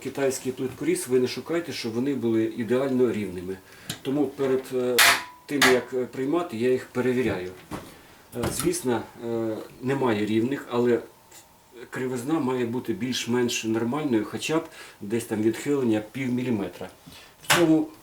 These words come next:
плиткорізі воно і на глаз видно, і якщо ви прикладете, е, бачите, тут є невеличкий люфт, ну, десь пів, пів міліметра. Як на мене, це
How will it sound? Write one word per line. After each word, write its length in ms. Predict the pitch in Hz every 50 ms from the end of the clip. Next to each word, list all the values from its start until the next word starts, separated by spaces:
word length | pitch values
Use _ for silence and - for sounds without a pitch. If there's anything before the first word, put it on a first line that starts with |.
| - - -
плиткорізі 520 | 147 147 - - 175 202 208 170 - 127
воно 220 | 127 139 135 131
і 40 | 123
на 100 | 123 131
глаз 360 | 127 160 196 202 190 - - - - - - - 165
видно, 360 | 170 175 175 156 156 156 151 156 - - - - - - - - -
і 140 | - 175 170
якщо 280 | 156 156 156 - 165 147
ви 140 | 151 156
прикладете, 720 | 156 - 151 151 147 151 151 151 143 156 156 - 160 151 147 - - - - - - -
е, 260 | 135 135 135 139 135 123 - - - - - - - -
бачите, 320 | 139 170 165 - - 117
тут 220 | - 139 127 -
є 180 | 127 139 131 - - - - 120
невеличкий 580 | 139 147 139 147 143 139 135 - - - 160 175
люфт, 200 | 208 214 214 - - -
ну, 140 | 214 240 247
десь 300 | 190 151 147 135 - - -
пів, 240 | - 160 151 139 123
пів 300 | - - 170 165 147 139
міліметра. 640 | 131 127 123 123 110 104 98 92 - - 110 104 - - - - - - - - -
Як 220 | 135 151 147 -
на 80 | 151 160
мене, 300 | 170 180 175 156 127 120
це 220 | - 131 147 139